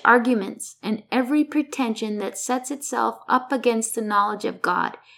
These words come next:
and we take captive," listen to this, "we take captive every thought to make it obedient to Christ."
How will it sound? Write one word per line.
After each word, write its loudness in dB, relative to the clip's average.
and 0
we 8
take 0
captive," 2
listen 2
to -2
this, -6
"we 8
take 0
captive 6
every 4
thought 6
to 0
make 4
it -4
obedient 2
to -6
Christ." -2